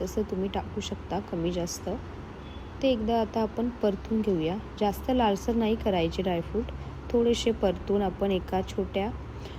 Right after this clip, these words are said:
बाउलमध्ये ते आता काढून घेऊया. सर्व ड्रायफ्रूट आता आपण एका छोट्या बाउलमध्ये काढून घेतलेला आहे. आता पुन्हा कढईमध्ये आपण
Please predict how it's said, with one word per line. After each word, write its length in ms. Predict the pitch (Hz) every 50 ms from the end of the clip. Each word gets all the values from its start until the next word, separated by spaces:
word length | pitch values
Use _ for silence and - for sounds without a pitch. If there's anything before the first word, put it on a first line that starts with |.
| - - - -
बाउलमध्ये 520 | 202 196 208 226 240 233 233 208 175 180 175 -
ते 40 | 214
आता 260 | 202 185 180 - -
काढून 520 | 247 - - - 220 202 185 190 196 196 180
घेऊया. 240 | 170 165 151 147 151 151 - - - - - - - - - - -
सर्व 260 | - 254 254 262 269 269
ड्रायफ्रूट 520 | 240 240 220 196 175 - - - 202 202
आता 220 | 190 180 - 202
आपण 360 | 190 185 180 - - 190 208 196
एका 260 | 180 - - 190 196
छोट्या 340 | 196 - 214 180 - 190 196
बाउलमध्ये 560 | 208 202 175 165 165 165 165 165 160 185 190
काढून 380 | - 196 175 165 175 185 190
घेतलेला 420 | 185 185 180 - - 160 151 151 156
आहे. 300 | 151 147 147 147 202 311 - - - - - - - - - - - -
आता 220 | 262 254 - - 247
पुन्हा 320 | 240 - 240 226 220 240
कढईमध्ये 640 | 233 - 240 220 202 202 202 202 196 190 170 165 175
आपण 300 | 170 165 156 - - 247